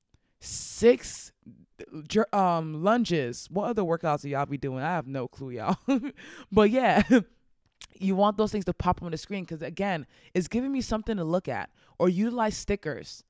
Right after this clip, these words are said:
you know, stickers or gifs in your videos 'cause that way, you know, a picture pops up. I'm like, "Oh, okay, picture. Example. Mm, okay, good." It's just refocusing my attention. That's how you keep people's attention in those, that short span.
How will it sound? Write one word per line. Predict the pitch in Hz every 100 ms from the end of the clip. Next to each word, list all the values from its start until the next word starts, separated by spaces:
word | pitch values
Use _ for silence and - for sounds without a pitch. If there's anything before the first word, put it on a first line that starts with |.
| _ _ -
you | 170
know, | 175
stickers | - 196 190 190
or | 165
gifs | 151 - 180 - -
in | 170
your | 170
videos | 143 165 175 202 220 - - _ _
'cause | - 170
that | 185 190
way, | 185
you | 175 175
know, | 156 139 131 -
a | -
picture | - 185 -
pops | - - 156 -
up. | 156
I'm | 135
like, | 135 135
"Oh, | 151 202
okay, | 190 143 143
picture. | 180 - 139 117 - _ -
Example. | - - 165 208 147 123 -
Mm, | 220 190 117
okay, | 196 165
good." | 190 165 - _ _ _
It's | 165 160
just | 170
refocusing | 175 170 180 165 185 190
my | 147
attention. | - 165 170 123 95 - _ -
That's | 156 -
how | 180
you |
keep | 180 185 170
people's | 170 165
attention | 151 175 165 -
in | 143
those, | 143 147 -
that | 139 160
short | 139 135
span. | - 131